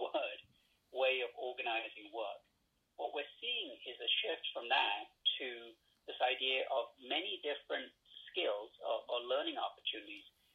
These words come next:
micro-learning, a variety of different ways to acquire new skills. So competency-based training matched to,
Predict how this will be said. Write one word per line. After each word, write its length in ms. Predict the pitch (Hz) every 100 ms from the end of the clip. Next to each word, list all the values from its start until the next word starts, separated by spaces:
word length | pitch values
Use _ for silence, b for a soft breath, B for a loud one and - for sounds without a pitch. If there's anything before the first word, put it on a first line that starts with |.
| b -
micro-learning, 1000 | 127 156 147 135 127 123 123 120 117 113 _ _ _ -
a 80 | 135 135
variety 320 | 131 165 196
of 80 | -
different 320 | 131 - - 120
ways 200 | 120 120 -
to 80 | -
acquire 400 | _ 143 127 123 120
new 160 | 117 113 -
skills. 400 | 127 107 110 - _ _ _ _ -
So 120 | -
competency-based 880 | - 156 151 151 123 110 117 135 - - -
training 440 | - - 104 - _ _ _ 131
matched 480 | 139 165 - - -
to, 80 | -